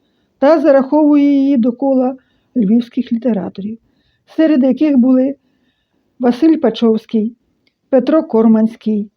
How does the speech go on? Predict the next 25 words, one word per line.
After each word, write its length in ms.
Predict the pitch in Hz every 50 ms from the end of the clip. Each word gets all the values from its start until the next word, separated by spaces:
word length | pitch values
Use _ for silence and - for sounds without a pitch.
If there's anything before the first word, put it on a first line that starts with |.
| -
Михайло 500 | - 226 226 226 240 226 240 254 269 277
Яцьків 480 | 262 226 202 208 208 - - - 202 202 -
та 80 | 254
інші. 600 | 262 - 262 208 190 196 - - - - 202 247 _ _ _ _ _ _ _ _ _ _ _ _ -
У 80 | 349 294
Львові 360 | 294 285 320 349 349 359 349
Катря 400 | 349 - 320 311 311 349 311 311
стає 460 | 311 - - 285 277 277 277 285 311 - _ _ _ _ _ -
активною 640 | - 294 - - - 302 320 320 320 320 311 302 311
учасницею 800 | 285 285 226 - 285 269 277 269 269 285 254 254 285 285 277 269
жіночого 680 | 220 190 226 220 220 240 247 254 - 262 233 254 240
руху 460 | 214 196 196 196 196 - 214 214 220 _ _ _ _ _ _ -
на 160 | 226 214 220
Галичині 680 | 233 240 240 269 247 - - 254 240 208 196 185 190 - _ _ _ _ _ _ _ _ _ _ _ _ _
та 180 | - 277 302 330
редагує 640 | 349 349 262 330 311 277 262 285 302 285 294 294 269
журнал 360 | 269 269 254 247 247 254 269
для 160 | 254 240 247
дітей 420 | 220 202 226 233 254 233 240 262
«Дзвіночок». 720 | 214 180 208 196 196 180 180 180 - - - 196 _ _ _ _ _ _ _ _ _ _ _ _ _ _ _ _ _ _ _ _ _ _ _ _ _ _ _ -
Під 160 | - 247 -
час 280 | - 277 294 302 294 -
Першої 460 | - 262 269 285 - - 285 262 254
світової 680 | 254 - 233 220 214 226 247 220 247 269 277 269 262 220
війни, 440 | 208 208 214 208 208 247 269 285